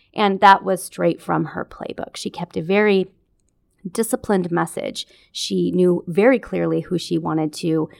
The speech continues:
reach, while Martha McSally was trying to juice the base and enthuse Republican voters to come out for her during the primary election. As you said, Kyrsten Sinema is already talking to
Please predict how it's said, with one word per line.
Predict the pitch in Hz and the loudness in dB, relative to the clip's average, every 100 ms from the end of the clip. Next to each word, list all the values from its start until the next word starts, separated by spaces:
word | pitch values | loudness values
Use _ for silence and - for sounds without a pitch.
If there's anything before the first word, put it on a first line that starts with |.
| _ _ | _ _
reach, | - 165 - - - _ _ | -6 -4 -4 -6 -12 _ _
while | 202 180 175 | 2 4 4
Martha | 180 185 196 | 2 0 0
McSally | 175 180 - 190 180 180 175 170 - | -2 -4 -4 0 2 2 0 -2 -4
was | 180 175 170 165 - | -4 -2 -2 -4 -8
trying | - 185 175 175 | -10 -2 0 0
to | - 175 160 | -2 -2 0
juice | 165 185 190 170 | -2 -2 -4 -4
the | - | -6
base | 175 175 170 - | -2 0 -2 0
and | 175 | 0
enthuse | 170 - 185 190 175 | 0 0 2 2 0
Republican | 175 - 190 180 175 170 | -4 -4 -6 -6 -4 -2
voters | 170 185 190 170 170 - - _ - | 0 2 4 2 0 -4 -20 _ -6
to | 220 | -4
come | 196 | 4
out | 180 - | 6 6
for | - | 4
her | 170 175 170 | -2 0 0
during | 175 165 | 0 -2
the | 170 | -2
primary | 165 170 170 175 165 | -4 -2 0 0 0
election. | 160 165 175 - 160 | 0 -2 -2 -4 -4
As | 160 160 | -4 -4
you | 170 | -6
said, | - 165 160 - _ | -2 0 0 -2 _
Kyrsten | - 165 - 160 | -8 -6 -6 -6
Sinema | 170 170 160 | -2 -2 -2
is | 156 | -2
already | 156 156 151 | -4 -4 -6
talking | 156 - 170 | -6 -6 -10
to | 160 175 165 | -6 -2 0